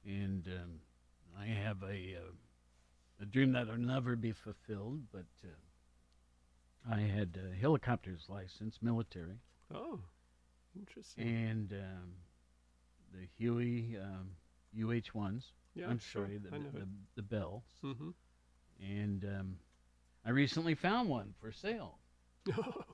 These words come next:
Speaker 2: interesting.
Speaker 1: For a hundred and seventy-seven thousand dollars.
Speaker 2: Uh.
Speaker 1: But it's in great shape. Anyway, um,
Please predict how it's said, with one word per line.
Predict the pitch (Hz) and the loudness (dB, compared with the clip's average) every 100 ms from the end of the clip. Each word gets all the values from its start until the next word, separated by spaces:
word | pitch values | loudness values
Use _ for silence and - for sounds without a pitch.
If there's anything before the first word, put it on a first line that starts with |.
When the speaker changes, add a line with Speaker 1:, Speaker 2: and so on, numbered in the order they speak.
| - _ - | -20 _ -8
Speaker 2:
interesting. | 190 - - - - | -8 -8 -12 -8 2
Speaker 1:
For | 117 113 | 4 4
a | 95 | 2
hundred | 85 110 113 113 98 | 2 4 6 4 0
and | 107 104 | 0 0
seventy-seven | - 131 113 104 104 92 - 131 113 95 92 90 | 2 2 4 2 0 -2 2 4 4 2 -2 0
thousand | 120 110 104 90 110 101 | 2 2 0 -4 -6 -4
dollars. | 101 101 101 151 - - - | -6 -8 -8 -8 -8 -12 -10
Speaker 2:
Uh. | 165 120 123 107 - - | -10 -10 -14 -18 -20 -16
Speaker 1:
But | 90 | -12
it's | 90 - | -12 -12
in | 87 | -14
great | 95 98 - - | -8 -10 -10 -10
shape. | 92 - - - 156 | -10 -10 -18 0 10
Anyway, | 170 139 107 107 - - - - - | 12 12 10 2 -2 -18 -20 -20 -8
um, | - 117 117 110 110 | 2 4 6 4 0